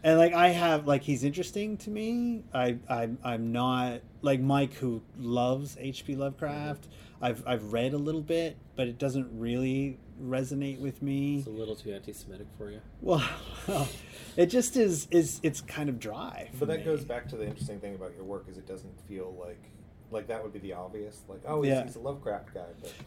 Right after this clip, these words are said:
Speaker 1: But you know
Speaker 2: doesn't
Speaker 1: why
Speaker 2: feel
Speaker 1: I drew
Speaker 2: like
Speaker 1: tentacles? Because I loved octopuses. It was,
Speaker 2: Right.
Speaker 1: it was, it wasn't because I didn't even think of, like, the monster aspect of it. And, you know, talking about the, the Bacon, um, comic that I did in Oni Double Feature, where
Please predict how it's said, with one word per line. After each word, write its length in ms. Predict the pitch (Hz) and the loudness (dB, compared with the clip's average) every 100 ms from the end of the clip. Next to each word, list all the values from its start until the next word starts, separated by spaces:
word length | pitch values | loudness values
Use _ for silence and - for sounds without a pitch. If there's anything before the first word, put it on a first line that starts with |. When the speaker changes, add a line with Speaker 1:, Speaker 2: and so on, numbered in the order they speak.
| - | 6
Speaker 1:
But 160 | 220 214 | 8 10
you 60 | |
know 80 | 220 | 10
Speaker 2:
doesn't 80 | 214 | 12
Speaker 1:
why 120 | 220 | 10
Speaker 2:
feel 80 | 214 | 8
Speaker 1:
I 40 | 208 | 4
drew 140 | 202 | 2
Speaker 2:
like 60 | 208 | 2
Speaker 1:
tentacles? 460 | 208 226 240 233 | 2 2 2 2
Because 260 | - 190 185 | 2 2 6
I 80 | 185 | 8
loved 240 | 208 185 | 8 6
octopuses. 680 | 175 233 214 123 117 117 104 | 6 4 2 0 0 -2 2
It 100 | 165 | 8
was, 200 | 190 190 | 10 8
Speaker 2:
Right. 120 | 233 | 10
Speaker 1:
it 80 | 208 | 12
was, 240 | 196 214 214 | 12 10 10
it 140 | 190 | 8
wasn't 480 | 185 226 247 233 156 | 10 10 8 4 0
because 380 | 180 185 185 175 | 0 4 2 4
I 80 | 170 | 6
didn't 200 | 202 233 | 6 6
even 180 | 220 180 | 2 0
think 240 | - 190 | -2 -2
of, 100 | 156 | 2
like, 220 | 139 123 | 2 2
the 80 | 135 | 2
monster 640 | 123 123 127 165 - 151 | 2 2 0 -2 -4 -4
aspect 580 | 123 123 123 - 127 - | -4 -6 -8 -6 -6 -6
of 140 | 123 117 | -8 -8
it. 220 | 113 - | -10 -4
And, 240 | 143 139 123 - - | 0 2 0 -6 -6
you 80 | 139 | 2
know, 120 | 139 | 4
talking 460 | 131 160 151 - 147 | 4 0 0 2 0
about 420 | 123 120 120 117 - - | 2 2 2 0 -6 -2
the, 480 | 127 117 113 - - - - | 0 2 -2 -6 -10 -14 -8
the 80 | 117 | -6
Bacon, 840 | - 139 160 156 135 117 113 - - - 120 | -2 0 0 4 4 4 0 -4 -10 -12 -6
um, 540 | 113 110 110 113 113 | -4 -4 -6 -8 -10
comic 340 | - 131 123 117 | -4 0 0 -2
that 100 | 120 | -2
I 80 | 113 | -2
did 360 | 113 117 113 | 0 0 2
in 240 | 113 110 117 127 | 0 -2 -2 -2
Oni 180 | 117 | -2
Double 220 | 110 104 104 | 0 -4 -4
Feature, 440 | 214 233 135 117 | -4 -2 2 2
where 360 | 110 113 107 | 4 4 4